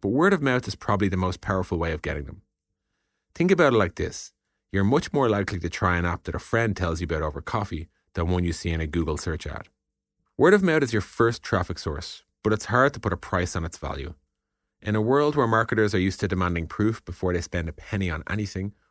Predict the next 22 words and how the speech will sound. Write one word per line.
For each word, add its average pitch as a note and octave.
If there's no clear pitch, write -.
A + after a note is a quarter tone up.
word B2+
of D3+
mouth C3
offers G#2
little A#2+
comfort A#2+
to -
startups -
who G#2
are F#2+
looking G2+
for F#2+
a -
channel F2+
that's E2
easily F2
measurable. E2+
Word F2
of D#2+
mouth F2
is F#2
unpredictable, A2+